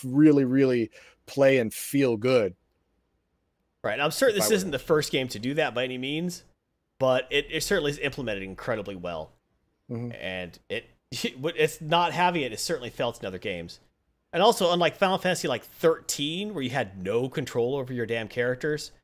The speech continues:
Speaker 2: you basically just say, "Please do this. Eh, fight this way, guys." Uh, this is nice 'cause you actually have control of your characters, much like Final Fantasy fifteen. But your spells don't kill your teammates,
Speaker 1: Hmm.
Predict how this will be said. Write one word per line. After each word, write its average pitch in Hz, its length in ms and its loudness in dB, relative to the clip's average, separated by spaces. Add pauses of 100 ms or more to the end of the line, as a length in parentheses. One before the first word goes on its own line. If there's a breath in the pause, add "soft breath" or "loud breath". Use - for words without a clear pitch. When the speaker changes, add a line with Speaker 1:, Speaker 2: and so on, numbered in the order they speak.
(180)
Speaker 2:
you 120 80 -6
basically 127 320 0
just 120 180 -4
say, 135 140 -2
"Please 233 340 0
do 220 160 -4
this. 208 560 2 (400)
Eh, 170 140 -8
fight 214 320 2
this 247 180 0
way, 135 360 2
guys." 160 580 -2 (480)
Uh, 123 120 4
this 147 280 0
is 123 220 -4
nice 117 340 -2
'cause 135 120 -12
you 120 60 0
actually 110 180 -4
have 127 120 0
control 302 320 -2
of 160 80 -4
your 131 80 -2
characters, - 480 -6 (120)
much 98 160 -6
like 117 160 -4
Final 127 200 -6
Fantasy 214 240 -10
fifteen. 131 580 -6 (460)
But 214 420 4
your 170 100 2
spells 208 680 4 (120)
don't 190 240 2
kill 190 260 2
your 220 180 2
teammates, 226 920 4 (600)
Speaker 1:
Hmm. 135 160 -6